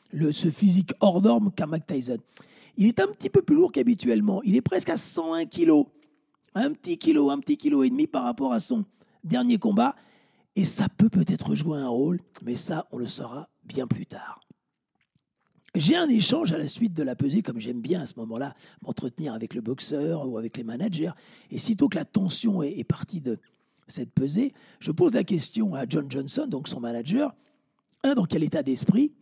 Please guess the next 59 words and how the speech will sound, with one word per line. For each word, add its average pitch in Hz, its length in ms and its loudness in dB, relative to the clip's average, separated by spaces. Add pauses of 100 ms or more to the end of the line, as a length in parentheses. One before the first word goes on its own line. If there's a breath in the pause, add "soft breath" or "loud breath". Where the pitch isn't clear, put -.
(460 soft breath)
et 247 80 6
Douglas, 185 480 4
ah, - 100 -2
il 160 80 0
me 135 80 -2
dit, 131 240 -2
euh, 113 180 -2
il 113 120 -10
est 104 40 -6
super, 113 640 -6
euh, 104 120 -12 (420 loud breath)
et, 147 120 -2
et, 180 300 0
et 165 60 4
on 175 100 2
sent - 200 -2
chez 202 160 -2
lui 269 160 4
une 262 100 -2
assurance, 247 560 -2
mais 190 120 -2
pas - 180 -2
d'arrogance, 226 540 0
de 302 100 -2
la 202 100 -2
confiance. 202 560 -4 (300)
Et - 40 -8
je 131 60 -6
lui 135 80 2
ai - 20 0
dit, 190 140 0
donc 160 260 -4
vous 139 140 -6
allez 139 140 -2
toucher 143 340 -4
une 131 140 0
bourse 123 160 -6
très 113 180 -8
importante, - 480 -4
un 117 80 -10
million 117 320 -8
de 110 60 -10
dollars, 208 400 -6 (600)
donc 135 180 -6
vous 131 180 -4
êtes 120 120 -6
venu 151 320 0
avant 139 200 -2
tout 147 140 -6
toucher 139 260 -6
cet - 140 -8
argent. 170 340 -2 (380 soft breath)
Il 185 100 2
me 196 60 4
dit, 220 120 4
non, 247 280 0
on 196 100 4
est 208 80 6
venu 180 400 4